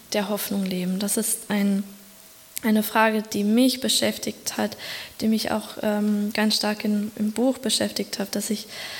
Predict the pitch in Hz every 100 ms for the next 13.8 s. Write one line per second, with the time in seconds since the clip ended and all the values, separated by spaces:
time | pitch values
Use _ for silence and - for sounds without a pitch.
0 | - - - - 240 233 233 226 226 226
1 | - - - - 226 214 214 - 214 233
2 | 226 226 202 208 214 214 214 208 208 -
3 | 233 311 302 262 - - 220 214 214 220
4 | 220 214 226 247 - - - 226 233 220
5 | 220 - 202 - 247 269 - 254 - 226
6 | 220 214 214 214 - - - - - 208
7 | 202 196 208 208 202 - 208 - 190 202
8 | 285 330 - - - - - - - -
9 | 214 208 208 202 - - - 208 202 196
10 | 196 196 208 - - - 220 196 - 233
11 | 277 247 220 208 - 208 208 208 208 262
12 | - 220 208 214 - - 208 208 208 -
13 | 226 - - 190 190 190 196